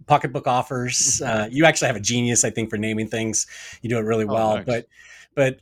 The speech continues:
Speaker 1: yeah, um, talk about, you know, what you do with your list, how you come up with the ideas,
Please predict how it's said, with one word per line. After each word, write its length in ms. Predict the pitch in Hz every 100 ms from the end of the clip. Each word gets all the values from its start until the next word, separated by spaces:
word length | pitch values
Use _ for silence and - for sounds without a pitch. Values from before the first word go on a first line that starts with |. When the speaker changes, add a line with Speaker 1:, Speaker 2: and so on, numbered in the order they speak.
| _
Speaker 1:
yeah, 220 | 160 147
um, 260 | - 147 143
talk 220 | 208 240
about, 380 | 196 180 156 - _ - 196 -
you 140 | 143
know, 200 | 131 117 101 -
what 260 | 135 160
you 180 | 147 131
do 480 | 104 127 127 127 127
with 300 | 117 139 -
your 80 | 127
list, 600 | 120 120 113 - - -
how 140 | - 143
you 220 | 147 135
come 200 | - 127
up 120 | 117
with 100 | -
the 120 | 127
ideas, 760 | 117 117 113 110 117 113 110